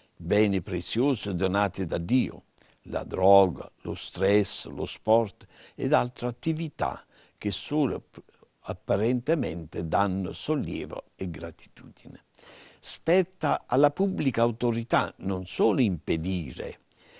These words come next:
ma lo s-, lo spe-,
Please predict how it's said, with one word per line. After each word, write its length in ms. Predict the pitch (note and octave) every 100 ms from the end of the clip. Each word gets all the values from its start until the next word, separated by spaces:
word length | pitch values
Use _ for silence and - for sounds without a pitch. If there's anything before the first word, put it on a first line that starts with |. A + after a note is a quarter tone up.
| - _
ma 580 | - G2 F2+ F2 C3 B2+ - - _ -
lo 260 | G2 F2+
s-, 240 | - - -
lo 220 | G2+ F#2
spe-, 320 | - - E2+